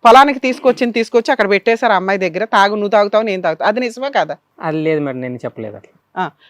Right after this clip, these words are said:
Speaker 1: so నువ్వు పొలానికి తీసుకొచ్చింది ఇంట్లో ఉంటే ఆవిడ తాగింది, అంతే నువ్వు అనేది?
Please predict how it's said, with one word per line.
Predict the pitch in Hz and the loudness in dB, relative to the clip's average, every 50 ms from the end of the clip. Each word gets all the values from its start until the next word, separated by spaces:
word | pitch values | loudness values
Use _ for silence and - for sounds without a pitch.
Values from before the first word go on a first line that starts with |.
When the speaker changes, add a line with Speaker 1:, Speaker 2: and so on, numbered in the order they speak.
| _ _ - - | _ _ -4 -2
Speaker 1:
so | 330 359 | 0 2
నువ్వు | 294 285 262 - _ _ _ _ _ _ | 2 0 -2 -6 _ _ _ _ _ _
పొలానికి | 254 240 247 277 294 320 339 311 - | 4 6 8 8 6 6 4 2 0
తీసుకొచ్చింది | 277 294 285 254 - - 277 262 - 339 359 370 | -2 -2 -4 -2 0 0 0 2 2 2 2 2
ఇంట్లో | 269 262 - 285 285 | 2 0 2 4 4
ఉంటే | 285 269 262 254 - 339 | 4 4 2 2 2 2
ఆవిడ | 339 269 226 214 | 4 4 2 2
తాగింది, | - 233 202 202 196 190 180 185 | 2 2 4 4 2 0 0 -2
అంతే | 190 196 - 202 | -2 0 -2 -2
నువ్వు | 175 175 175 165 | -2 0 -2 -2
అనేది? | 165 156 151 151 | -4 -4 -8 -12